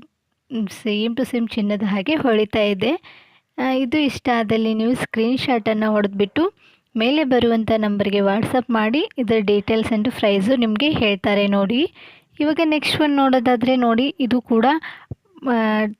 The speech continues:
ತುಂಬ ಚೆನ್ನಾಗಿದೆ ಶಾರ್ಟ್ ನೆಕ್ಲೆಸ್ಸು. ಅದ್ರ ಮ್ಯಾಚಿಂಗು ಕಿವಿ ಓಲೆಗಳು ಕೂಡ ಇದ್ದಾವೆ ನೋಡಿ. ಸ್ಯಾರಿ ಒಳಗಡೆ ಇದನ್ನ ಹಾಕೊಂಡ್ರೆ ತುಂಬ ಚೆನ್ನಾಗಿ ಕೂಡ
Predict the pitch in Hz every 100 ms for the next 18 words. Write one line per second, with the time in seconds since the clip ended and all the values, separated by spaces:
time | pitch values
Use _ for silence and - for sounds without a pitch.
0 | _ 254 240 247 262 247 214 220 233 220
1 | 214 - 220 208 196 208 - 202 - 240
2 | 226 226 208 208 233 - 339 330 - 285
3 | 254 247 233 226 220 220 - 214 214 214
4 | 214 214 208 208 233 330 - - - _
5 | - - 311 294 311 311 240 226 233 226
6 | 220 208 220 208 220 - 214 214 233 262
7 | 262 - 233 202 208 247 269 - 220